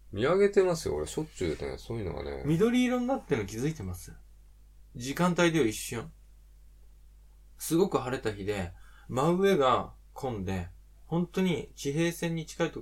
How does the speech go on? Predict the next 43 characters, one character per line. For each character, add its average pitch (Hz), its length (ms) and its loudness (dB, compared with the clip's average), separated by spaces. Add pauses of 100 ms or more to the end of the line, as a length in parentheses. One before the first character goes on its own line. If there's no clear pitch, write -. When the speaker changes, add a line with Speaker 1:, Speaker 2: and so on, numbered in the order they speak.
(140)
Speaker 2:
こ - 80 -6
が、 117 220 -2 (180)
Speaker 1:
う 90 40 -10
ん。 85 180 -10 (200)
Speaker 2:
カ - 140 -8
ク - 120 -10
テ 156 100 4
ル 117 100 -2
み 101 100 -6
た 95 180 -6
い 90 40 -8
に 87 260 -10 (260)
Speaker 1:
う 113 60 -10
ん。 87 280 -12
Speaker 2:
オ 117 100 -4
レ 113 120 -2
ン 110 60 -8
ジ 107 100 -8
色 101 180 -8
な 87 100 -4
の。 87 140 -10 (140)
そ - 160 -6
の 135 140 -2
中 170 280 0
間 170 240 -2
が 139 320 -2 (140)
緑 143 400 2
色 165 140 2
に 160 80 -4
な 151 80 2
る 117 100 0
の 95 60 -4
よ。 92 220 -8
Speaker 1:
そ 180 80 -6
れ 185 60 0
は 170 60 0
な 147 140 -4
り 151 100 -8
ま 156 160 -8
す - 180 -14
よ、 147 100 -10
光 - 400 -12
の。 76 340 -14